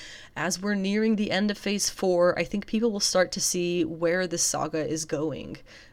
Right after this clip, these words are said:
or this next saga is going. I think there have been many clues already that there are at least apparent to me of where this whole saga is going." Wow, he just repeated himself.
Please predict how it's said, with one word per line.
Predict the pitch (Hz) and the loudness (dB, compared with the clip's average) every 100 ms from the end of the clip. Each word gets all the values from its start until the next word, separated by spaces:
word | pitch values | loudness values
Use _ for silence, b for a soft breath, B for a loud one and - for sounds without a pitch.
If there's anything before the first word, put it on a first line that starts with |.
| - | -6
or | 170 | -4
this | 170 165 170 | -2 -2 -2
next | 165 - - - - - | -4 -4 -10 -14 -14 -4
saga | - 135 143 | 0 0 0
is | 165 156 | -4 -2
going. | - 156 95 156 - B B B | 0 0 0 -6 -12 B B B
I | 170 | -4
think | 180 208 202 | 0 0 0
there | 185 | 0
have | 180 | 0
been | 170 170 | -2 -2
many | 165 165 160 | -2 -2 -4
clues | - 170 156 | -2 -2 0
already | 147 147 165 220 175 156 | -2 -2 2 4 4 2
that | 160 - | 2 2
there | 170 156 | 4 4
are | 147 | 2
at | 156 | 0
least | 175 - 170 - | -2 -2 -4 -6
apparent | - - 175 156 - | -6 -2 -2 -2 -4
to | 175 | -4
me | 160 220 226 226 220 B B | 0 2 2 0 -2 B B
of | 185 175 | -2 0
where | 175 170 170 | 4 6 6
this | 160 170 - | 4 0 0
whole | - 165 | 0 0
saga | - 143 135 143 - | 2 2 0 -2 -2
is | 156 | -2
going." | 185 160 120 - | 0 0 -2 -8
Wow, | 123 | -6
he | 151 | -6
just | 151 | -8
repeated | 160 165 160 | -4 -2 -2
himself. | - - - - - | -4 -6 -6 -10 -16